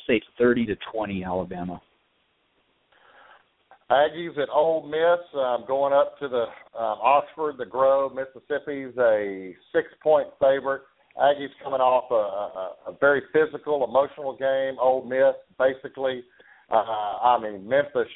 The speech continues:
Speaker 2: just, um, just ripped them a new one. I think Missus-, Ole Miss is playing at home. I think Aggies are gonna be bruised up. I read today Ole Miss is getting a couple starters back on defense.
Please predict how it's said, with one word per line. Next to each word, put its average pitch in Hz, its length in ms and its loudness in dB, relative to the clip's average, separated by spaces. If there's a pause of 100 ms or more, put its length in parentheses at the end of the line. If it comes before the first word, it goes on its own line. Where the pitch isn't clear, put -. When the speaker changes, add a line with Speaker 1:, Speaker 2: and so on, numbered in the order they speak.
(120)
Speaker 2:
just, 117 400 2
um, 104 480 2 (160)
just 113 240 0 (100)
ripped 127 360 0
them 127 200 0
a 107 60 -2
new 120 260 -2
one. 131 300 -2 (260)
I 113 160 0
think 131 200 0
Missus-, 131 420 -2
Ole 127 220 2
Miss 131 240 0
is 101 120 -20
playing 120 280 -2
at 95 80 -10
home. 143 560 2 (340)
I 117 140 -2
think 120 180 -2
Aggies 123 460 0
are 117 80 -8
gonna 110 180 -6
be 101 140 -12
bruised 123 480 -2
up. 127 280 4
I 107 160 0
read 120 220 4
today 120 400 2
Ole 117 180 2
Miss 123 300 0
is 98 160 -20
getting 120 160 -6
a 104 100 -12
couple - 300 -2
starters 120 420 2
back 113 220 0
on 92 160 -6
defense. 143 540 0